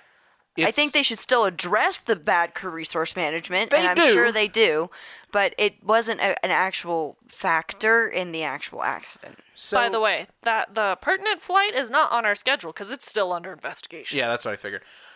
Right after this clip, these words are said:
Speaker 2: I mean, this one took four years.
Speaker 3: This just came out in November of twenty twenty.
Speaker 1: Oh, dang.
Speaker 2: Yeah, this took four years for them to investigate. So, it even mentioned the word covid in the investigation.
Speaker 3: Hold on. I, I was just pulling that up.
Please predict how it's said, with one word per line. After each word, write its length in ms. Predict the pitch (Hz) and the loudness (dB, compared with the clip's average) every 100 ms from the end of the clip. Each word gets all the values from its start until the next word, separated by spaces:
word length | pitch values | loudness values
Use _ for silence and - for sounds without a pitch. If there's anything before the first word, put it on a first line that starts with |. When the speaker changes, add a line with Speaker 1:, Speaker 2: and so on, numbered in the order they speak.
| _ _ _ _ _ | _ _ _ _ _
Speaker 2:
I 80 | 165 | -2
mean, 180 | 175 151 | -2 2
this 200 | 165 175 | 2 2
one 160 | 147 123 | -2 -4
took 400 | - 113 - - _ _ | -4 -4 -6 -18 _ _
four 220 | - 135 110 | -6 -4 -2
years. 520 | 120 113 98 - - - | -2 -2 -2 -6 -8 -2
Speaker 3:
This 160 | 370 | -2
just 240 | - 226 - | 2 -2 0
came 180 | 202 190 | -2 0
out 140 | 185 | -2
in 40 | |
November 360 | 175 170 156 160 | -2 -2 -2 -4
of 80 | - | -8
twenty 260 | - 143 | -12 -14
twenty. 320 | 143 147 - - _ | -14 -14 -16 -20 _
Speaker 1:
Oh, 220 | 180 151 - | -4 -4 -8
dang. 340 | - 170 185 180 _ _ _ _ | -12 -12 -12 -18 _ _ _ _
Speaker 2:
Yeah, 180 | 113 98 | -8 -8
this 140 | 131 | -6
took 220 | - - | -6 -6
four 180 | 147 127 | -2 0
years 220 | 120 117 | 0 -2
for 100 | - | -2
them 140 | 104 104 | -6 -8
to 100 | 107 | -8
investigate. 500 | 95 92 104 82 - _ _ _ _ _ - | -6 -8 -10 -14 -16 _ _ _ _ _ -2
So, 280 | 214 135 - _ _ _ _ - | 0 0 -2 _ _ _ _ -2
it 160 | 180 | -2
even 360 | 247 247 180 143 | 0 -2 -2 0
mentioned 460 | 147 196 170 151 | 0 2 0 -2
the 140 | 131 160 | -2 0
word 320 | 147 165 - | 4 4 4
covid 480 | - 170 147 135 131 | 0 -2 0 -2 -2
in 220 | 127 147 | -6 -6
the 80 | 123 | -6
investigation. 600 | 127 131 - 104 123 226 | -2 -2 -2 -8 -2 2
Speaker 3:
Hold 120 | 226 | 2
on. 220 | 196 196 - _ _ _ _ | 2 0 -8 _ _ _ _
I, 80 | 196 | -6
I 160 | 190 190 | -4 -6
was 100 | 190 | -6
just 280 | - 214 - | -4 -4 -2
pulling 240 | 202 190 | -8 -6
that 180 | 165 151 | -6 -6
up. 140 | 113 | -8